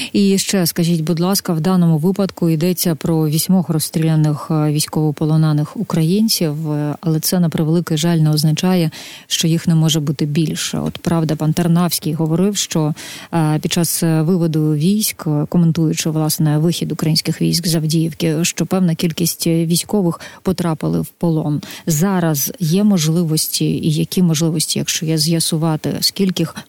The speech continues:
могло бути таких людей, що з нами, що з ними відбувається далі? Знову таки,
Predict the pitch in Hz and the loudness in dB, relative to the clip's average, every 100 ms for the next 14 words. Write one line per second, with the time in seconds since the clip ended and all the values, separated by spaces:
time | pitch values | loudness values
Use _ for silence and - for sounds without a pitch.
0 | - 185 151 170 175 165 - 156 151 - | 0 2 2 2 2 0 -4 -4 -4 -6
1 | - 160 156 - - - 185 170 165 147 | -4 -2 -2 -2 -4 -2 0 2 2 2
2 | 147 151 - 180 185 165 151 156 151 156 | -2 -2 -2 0 2 2 2 0 0 0
3 | 156 151 - 160 165 - - - - - | 0 0 -2 -2 -4 -4 -8 -10 -8 -2
4 | 170 175 165 160 165 165 | 2 2 0 -2 -2 -2